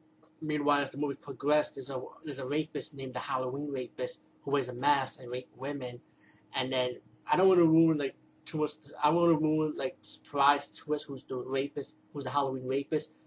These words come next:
'cause it does have a nice little twist ending, eh, but it's pretty obvious who it, who it is. It's right under the nose, though. But I don't wanna ruin it if who, who have not watched this movie. So, as, as these women fight back,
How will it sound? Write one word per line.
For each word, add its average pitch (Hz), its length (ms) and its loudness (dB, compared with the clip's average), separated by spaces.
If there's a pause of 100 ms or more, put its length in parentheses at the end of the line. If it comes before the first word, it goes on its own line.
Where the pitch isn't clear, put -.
(160)
'cause 147 80 2
it 135 80 0
does 156 140 4
have 156 180 2
a 139 40 -4
nice 139 220 -4
little 139 140 0
twist - 440 -8
ending, 139 440 -4 (500)
eh, - 120 -8 (100)
but 139 120 4
it's 147 180 2
pretty 170 260 6
obvious 139 400 0
who 135 160 -4
it, 127 160 -6
who 135 140 -2
it 127 100 0
is. 127 240 -2
It's 123 420 -10
right 143 180 -2
under 131 180 -6
the 127 120 -10
nose, 123 500 -4
though. 120 280 -6 (560)
But 165 200 4
I 139 40 2
don't 143 120 0
wanna 135 160 -2
ruin 131 240 -4
it 127 200 -4
if 135 140 -16 (180)
who, 143 120 -12
who 139 120 -10
have 139 220 -4
not 131 240 -2
watched 123 240 -4
this 127 200 -8
movie. 120 440 -6 (600)
So, 156 480 4 (840)
as, 156 400 0 (160)
as 151 160 -6
these 147 220 -4
women 160 200 2
fight 143 400 -6
back, 131 520 -2